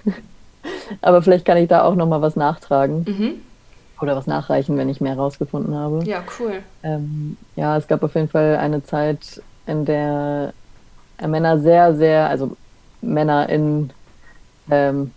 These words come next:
Speaker 2: Mhm.
Speaker 1: Literatur sehr lustvoll über behaarte Frauen gesprochen haben, geschrieben haben.
Speaker 2: Spannend.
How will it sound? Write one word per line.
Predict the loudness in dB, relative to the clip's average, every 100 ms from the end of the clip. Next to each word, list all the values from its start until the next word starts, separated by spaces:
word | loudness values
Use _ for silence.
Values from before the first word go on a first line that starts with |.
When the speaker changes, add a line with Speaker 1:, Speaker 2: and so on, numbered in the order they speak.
| 2
Speaker 2:
Mhm. |
Speaker 1:
Literatur | 4 2 2 2 4 4 0 -20 -20 _ -20 -18 0
sehr | 4 6 4 2 0 -6 _ -20 _ _ -20 -14
lustvoll | 0 2 2 0 -12 0 4 6 4
über | 2 2 2 0
behaarte | -2 -2 -2 -4
Frauen | -10 -2 -2 0
gesprochen | -6 -4 -6 -4 -6
haben, | -6 -6 -6
geschrieben | -10 -8 -6 -6
haben. | -6 -8 -10 -16 -20 -18
Speaker 2:
Spannend. | -16 -12 -8 -6 -6 -8 -12